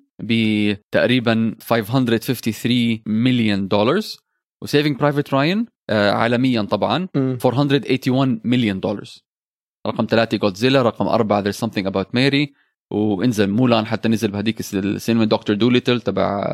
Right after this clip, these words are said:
Speaker 1: آه، أدي ميرفي. فمين كل الأفلام هاي الرهيبة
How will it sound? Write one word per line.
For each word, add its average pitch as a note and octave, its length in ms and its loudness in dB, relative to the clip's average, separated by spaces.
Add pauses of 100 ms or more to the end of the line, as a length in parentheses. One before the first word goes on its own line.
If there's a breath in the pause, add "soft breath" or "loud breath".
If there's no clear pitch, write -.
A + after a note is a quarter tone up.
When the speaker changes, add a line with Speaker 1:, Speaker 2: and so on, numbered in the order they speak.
(680)
Speaker 1:
آه، F#2+ 420 -6
أدي G#2 120 -2
ميرفي. A#2 380 0 (680)
فمين A#2+ 1000 -2
كل C4 260 0
الأفلام D3 640 0
هاي D3 280 2
الرهيبة A2+ 540 -2